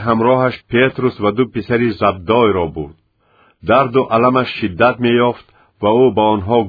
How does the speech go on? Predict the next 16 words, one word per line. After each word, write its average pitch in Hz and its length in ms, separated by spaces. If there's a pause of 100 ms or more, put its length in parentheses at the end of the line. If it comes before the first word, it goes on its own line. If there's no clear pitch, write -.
гуфт: 117 320 (680)
«Аз 110 180 (140)
шиддати 104 480 (100)
ғаму 120 240 (100)
ғусса 107 320 (140)
ҷонам 110 460
ба 90 140
лаб 104 220
расидааст. 76 600 (640)
Ин 143 180 (100)
ҷо 127 100 (100)
бимонеду 95 640
ҳамроҳи 101 460 (100)
ман 107 160 (180)
бедор 87 400 (120)
бошед». 76 320